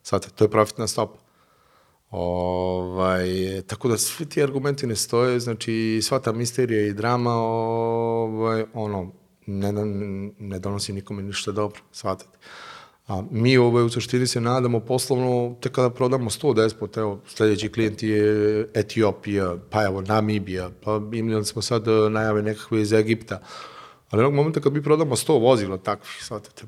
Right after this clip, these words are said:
mi onda možemo da planiramo i kalkulišemo održavanje tih vozila,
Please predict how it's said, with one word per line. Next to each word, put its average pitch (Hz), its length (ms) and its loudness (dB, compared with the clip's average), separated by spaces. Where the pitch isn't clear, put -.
mi 139 120 -2
onda 170 260 0
možemo 151 240 2
da 139 120 2
planiramo 147 420 2
i 139 60 2
kalkulišemo 143 840 2
održavanje 123 560 4
tih 110 300 -8
vozila, 117 680 4